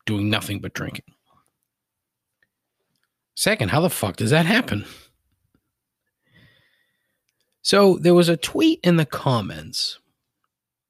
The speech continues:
uh, that made me think, and it was incredibly spot on. I wish I could, I wish I kept the name of the tweeter, but I didn't.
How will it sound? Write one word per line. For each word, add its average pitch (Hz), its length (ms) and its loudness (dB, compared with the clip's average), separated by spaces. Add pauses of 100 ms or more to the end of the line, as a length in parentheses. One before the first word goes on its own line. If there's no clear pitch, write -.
(600)
uh, 92 220 -10
that 101 180 -10
made 101 160 -10
me 117 100 -8
think, 180 300 -6
and 110 120 -8
it 117 100 -10
was 113 360 -8 (400)
incredibly 139 680 -4
spot 101 320 -4
on. 95 240 -10
I 104 80 -8
wish 147 260 -4
I 147 80 -2
could, 113 420 -6
I - 60 -12
wish 160 220 -4
I 147 80 -6
kept - 500 -14 (1040)
the 104 60 -8
name 101 320 -2
of 92 140 -8
the 104 100 -14
tweeter, - 560 -4 (440)
but 90 120 -16
I 92 80 -12
didn't. 95 460 -12